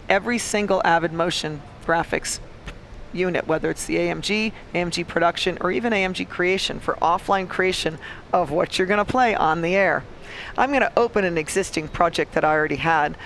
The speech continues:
but I'll be able to show you how easy it was to create it as well as to modify it. When I opened it up, I have two sections here. You'd wanna do that. You'd separate out, say,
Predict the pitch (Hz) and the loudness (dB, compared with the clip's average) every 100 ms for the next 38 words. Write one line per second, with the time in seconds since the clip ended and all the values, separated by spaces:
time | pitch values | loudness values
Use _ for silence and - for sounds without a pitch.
0 | - - 185 190 185 175 165 - 170 156 | -16 -2 2 4 4 4 2 2 2 2
1 | 143 156 - 175 151 143 151 147 - 147 | 2 0 2 -2 0 0 0 -2 -6 -6
2 | - 165 160 160 - 165 - 156 151 - | -2 0 0 0 0 -2 0 0 0 -4
3 | - 143 - 151 165 160 - - - - | -8 -10 -6 0 0 0 0 0 0 -4
4 | - - - - - 294 254 247 233 214 | -16 -14 -14 -10 -2 2 4 2 0 2
5 | 202 - - 247 269 254 - - 294 - | 4 4 2 2 2 -2 -2 -2 0 0
6 | - 240 240 - 208 - 151 - - - | 2 2 2 -2 -2 -2 0 0 -4 -16
7 | - 220 185 233 240 233 226 196 151 147 | -2 -2 2 2 4 2 2 4 4 2
8 | 160 - - 175 175 170 165 160 - - | -2 2 0 2 2 4 4 4 2 -10
9 | - - - 170 180 | -14 -6 2 2 2